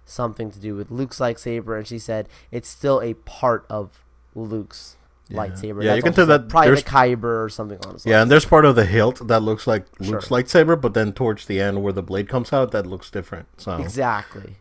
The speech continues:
Speaker 2: Yeah,
Speaker 1: exactly.
Speaker 2: and it, it
Speaker 1: So
Speaker 2: looks shorter too, so maybe, you know, they made it shorter for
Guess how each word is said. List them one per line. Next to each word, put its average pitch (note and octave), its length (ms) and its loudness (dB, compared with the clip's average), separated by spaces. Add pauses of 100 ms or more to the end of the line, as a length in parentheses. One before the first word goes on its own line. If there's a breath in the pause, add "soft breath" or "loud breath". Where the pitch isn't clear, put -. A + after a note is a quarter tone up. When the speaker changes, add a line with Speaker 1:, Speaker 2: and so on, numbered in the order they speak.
Speaker 2:
Yeah, A#2 60 -18
Speaker 1:
exactly. G#2 320 -8
Speaker 2:
and C3+ 80 6
it, D3+ 140 4
it - 40 2
Speaker 1:
So C#3 60 4
Speaker 2:
looks D3 200 2
shorter C3 540 2
too, C3+ 340 -4
so G2+ 300 -2
maybe, G2 320 -4
you F#2+ 300 -6
know, F#2+ 120 -6
they F#2+ 140 -6
made F#2+ 240 -4
it F2 100 -12
shorter F#2 380 -8
for F#2+ 280 -4